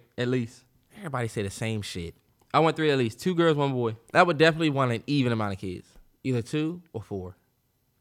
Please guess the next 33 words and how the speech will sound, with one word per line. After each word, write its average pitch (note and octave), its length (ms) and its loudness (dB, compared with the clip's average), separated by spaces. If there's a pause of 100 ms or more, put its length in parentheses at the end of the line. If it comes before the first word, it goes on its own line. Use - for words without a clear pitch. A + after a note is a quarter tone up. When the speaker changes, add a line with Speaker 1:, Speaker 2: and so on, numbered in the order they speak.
(400)
Speaker 2:
'Cause C#3+ 180 -2
there's C3 160 0
an B2+ 140 -4
even B2+ 240 0
amount A2+ 260 0
mommy B2 320 0
and G#2+ 100 -4
daddy. A2 480 -4 (920)
Three G#3 420 4
kids G#3 460 4
means F3 380 2
one F#3 300 4
of A#3 80 6
your A3 140 6
kids G3+ 420 2
gonna F#3 140 2
have F#3 140 6
to E3+ 100 0
sit G3 300 2
in F3+ 100 -2
the F3 100 0
roller F3+ 220 0
coaster F3 260 -6
by D#3 160 0
themselves C#3 480 -6
with B2 120 -10
the A2+ 60 -6
bar C#3 340 4
down B2 260 -2
beside G#2+ 460 -8
them. A#2 80 -4 (600)
<laughs> - 100 -8 (520)
Or, G3+ 520 8